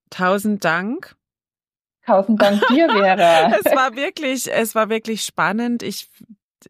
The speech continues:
Speaker 1: ja, ich möchte jetzt eigentlich, äh, sofort eine Sitzung bei dir haben.
Speaker 2: <laughs>
Speaker 1: Äh, mir hat es richtig, ähm,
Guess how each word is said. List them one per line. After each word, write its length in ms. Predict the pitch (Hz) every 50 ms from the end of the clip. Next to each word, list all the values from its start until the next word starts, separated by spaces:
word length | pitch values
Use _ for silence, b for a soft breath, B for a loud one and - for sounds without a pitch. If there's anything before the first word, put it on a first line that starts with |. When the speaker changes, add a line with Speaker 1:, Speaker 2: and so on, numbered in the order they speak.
| - - -
Speaker 1:
ja, 260 | 180 196 190 180 185 - 214 262
ich 140 | - 202 -
möchte 260 | 240 247 269 - -
jetzt 140 | 254 - -
eigentlich, 480 | - 143 175 190 196 202 190 - - -
äh, 260 | - 180 175 170 170
sofort 460 | 165 - 180 - - 165 170 185 -
eine 320 | - - 165 160 156 156 156
Sitzung 340 | 160 156 - - 170 175
bei 160 | 196 - - 214
dir 140 | 226 226
haben. 400 | - 220 240 233 480 - 302 320 247
Speaker 2:
<laughs> 500 | 302 - - - - 453 403 302 240 226
Speaker 1:
Äh, 200 | - 240 240 202
mir 260 | 196 226 233 226 226
hat 140 | 226 - 226
es 180 | 220 208 -
richtig, 460 | 202 214 196 - - 208 196 196 - -
ähm, 580 | 123 165 175 180 175 180 180 175 170 175 -